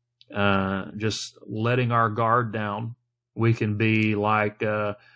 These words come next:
a ship or like a boat that is not anchored or tied to the harbor, and you wake up in the next morning and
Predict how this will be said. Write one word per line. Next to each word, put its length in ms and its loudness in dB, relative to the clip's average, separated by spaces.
a 160 2
ship 440 4
or 220 -2
like 220 -4
a 80 -6
boat 420 2
that 400 0
is 220 0
not 380 2
anchored 560 0
or 500 -4
tied 380 2
to 80 -2
the 120 -4
harbor, 560 0
and 360 -4
you 120 0
wake 260 2
up 180 2
in 80 0
the 80 2
next 260 -2
morning 540 0
and 420 0